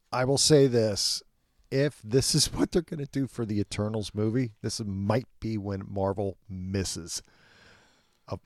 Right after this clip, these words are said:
a movie. The art, the art's fantastic. And they just kinda go through the god things, and we, I, we have, we have an interaction between, you know, a few of 'em, why they're dealing with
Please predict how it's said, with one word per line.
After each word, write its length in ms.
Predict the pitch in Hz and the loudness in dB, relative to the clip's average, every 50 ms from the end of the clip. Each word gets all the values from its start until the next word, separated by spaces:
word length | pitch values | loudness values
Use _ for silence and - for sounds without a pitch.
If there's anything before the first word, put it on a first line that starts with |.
| - - | -8 -6
a 100 | 107 101 | -4 -2
movie. 380 | 101 101 95 90 82 80 - - | 0 0 0 0 -2 -4 -4 0
The 100 | 113 110 | 4 6
art, 240 | 113 127 160 151 - - | 8 8 6 6 4 4
the 100 | 123 123 | 6 8
art's 220 | 139 147 139 - | 8 8 8 6
fantastic. 680 | - 127 117 110 - 120 113 98 90 - - - - _ _ _ _ _ _ _ _ _ - - - _ _ | 4 4 2 4 4 2 2 2 0 -4 -8 -12 -18 _ _ _ _ _ _ _ _ _ -20 -20 -20 _ _
And 80 | - 120 | 0 0
they 60 | 123 | 2
just 220 | 107 107 135 - - | 4 4 4 4 4
kinda 240 | - 135 143 151 139 | 4 6 6 6 8
go 160 | 143 151 147 | 8 8 8
through 220 | - - 147 151 147 | 8 8 6 8 8
the 100 | 151 135 | 6 6
god 380 | 120 139 131 135 139 135 120 | 6 6 6 6 2 0 2
things, 580 | - 143 139 139 139 139 143 143 139 131 107 110 | 4 4 6 6 6 4 2 2 0 -2 -4 -6
and 140 | 120 110 113 | -6 -4 -4
we, 400 | 117 113 113 113 113 113 110 92 - _ 92 95 90 - _ _ _ 143 127 - - _ _ - | -4 -2 -4 -4 -6 -8 -10 -14 -18 _ -20 -20 -20 -20 _ _ _ -20 -20 -20 -20 _ _ -18
I, 540 | - 131 120 - - 139 147 160 156 - - _ _ _ _ - 165 - - | -16 -14 -14 -8 -4 0 0 0 0 -2 -6 _ _ _ _ -16 -16 -14 -8
we 160 | - 139 131 | -2 0 2
have, 280 | 123 123 120 120 117 110 113 - | 2 4 2 0 0 -4 -8 -8
we 160 | - 123 123 120 | -2 0 2 2
have 200 | 117 113 104 113 | 2 2 2 0
an 100 | 113 120 | 0 0
interaction 480 | 127 127 120 123 127 127 - - 135 120 | 0 0 0 0 0 0 0 -2 -2 -4
between, 680 | 110 - - - 123 117 117 113 113 107 104 104 101 - | -4 -4 -4 -4 -4 -4 -4 -4 -4 -4 -6 -8 -10 -8
you 140 | 120 120 110 | -6 -4 -4
know, 140 | 104 104 104 | -2 -2 -2
a 120 | 101 107 | -4 -6
few 300 | 98 - - 120 131 135 | -6 -4 -2 2 4 4
of 140 | 135 131 107 | 4 4 4
'em, 260 | 131 131 127 127 110 - _ _ _ _ _ _ _ | 2 0 0 -2 -6 -10 _ _ _ _ _ _ _
why 320 | - 127 123 117 113 120 123 | -6 0 2 4 6 6 6
they're 380 | 120 123 123 123 120 113 104 - - _ _ _ _ _ _ _ _ _ - | 6 6 6 6 4 2 0 -4 -10 _ _ _ _ _ _ _ _ _ 0
dealing 500 | 147 131 139 135 135 143 143 139 139 135 | 2 2 4 4 4 4 2 4 4 6
with 400 | 139 139 131 - - - - | 6 6 4 2 -2 -10 -20